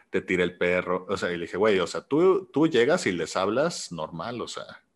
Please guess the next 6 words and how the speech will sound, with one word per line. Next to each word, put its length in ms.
'Hola, 300
¿cómo 200
estás?'" 400
Y 60
así, 460
y, 220